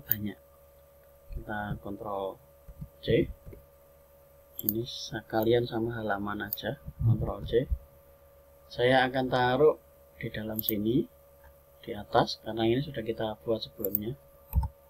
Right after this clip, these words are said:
Saya tinggal copy saja. Nah, banyak seperti ini. Kemudian kita ambil yang dolar jumlah data.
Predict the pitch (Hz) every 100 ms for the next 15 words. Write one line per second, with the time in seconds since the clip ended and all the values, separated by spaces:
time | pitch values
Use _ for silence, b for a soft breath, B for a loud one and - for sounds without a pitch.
0 | - - - - - - - 117 113 113
1 | 104 - - 101 - 104 104 101 - 104
2 | 139 - - - - - - - - -
3 | - - - - - - - - - -
4 | - - - - - - - - - -
5 | - - - - - - - - - -
6 | 110 - 107 113 135 127 123 120 110 110
7 | 135 - - 127 131 - 139 170 - 127
8 | 131 127 120 139 160 151 156 160 165 131
9 | 110 117 143 143 120 113 117 - 107 -
10 | 104 101